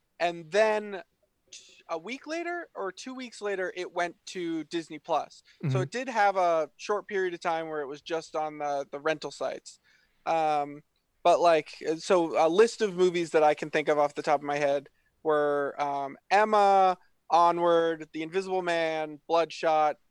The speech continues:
Speaker 1: The Hunt, Trolls World Tour. Um, those were, like, the first,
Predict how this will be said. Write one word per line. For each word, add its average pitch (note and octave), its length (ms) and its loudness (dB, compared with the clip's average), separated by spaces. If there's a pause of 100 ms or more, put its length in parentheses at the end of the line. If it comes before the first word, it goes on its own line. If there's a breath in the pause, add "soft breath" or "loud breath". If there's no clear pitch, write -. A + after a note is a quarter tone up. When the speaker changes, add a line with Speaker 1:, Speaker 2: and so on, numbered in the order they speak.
(160)
Speaker 1:
The D#3 80 -6
Hunt, F3+ 360 0 (540)
Trolls F3+ 340 -2
World E3 320 0
Tour. D3+ 600 -2 (360)
Um, C#3+ 460 -10
those G3+ 340 0
were, G#3+ 260 0
like, F3+ 280 -2
the E3 100 -8
first, F#3 400 -8